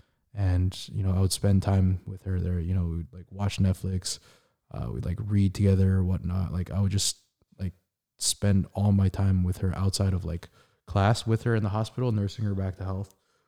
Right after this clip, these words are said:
uh, you know, taking her on a walk, like, take her on a walk, you know, help, help strengthen her and whatnot. Uh, and then, but she, she wasn't, she wasn't, like, well enough to go to Coachella.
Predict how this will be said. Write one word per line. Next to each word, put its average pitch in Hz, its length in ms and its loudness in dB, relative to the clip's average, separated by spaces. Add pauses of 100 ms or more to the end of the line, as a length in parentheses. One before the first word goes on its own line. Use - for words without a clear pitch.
(380)
uh, - 120 -10
you - 100 -4
know, 101 80 0
taking 95 300 -4
her 95 100 0
on 92 60 0
a 92 40 0
walk, 92 300 -2 (180)
like, 101 180 -8 (360)
take 107 160 -2
her 104 80 4
on 98 120 6
a 95 40 2
walk, 95 400 -2
you 101 80 0
know, 92 160 -8 (140)
help, 98 280 -8
help 92 140 -8
strengthen 92 420 -4
her 95 140 0
and 90 100 0
whatnot. 92 360 -2 (580)
Uh, 95 240 -2 (1200)
and 110 120 4
then, 104 260 6
but 107 140 4
she, 110 280 0
she - 160 -2
wasn't, 113 400 6
she - 100 -4
wasn't, 113 300 4 (120)
like, 101 180 -6
well 101 220 6
enough 95 220 2
to - 80 -16
go 98 80 0
to 87 80 -2
Coachella. 92 520 -4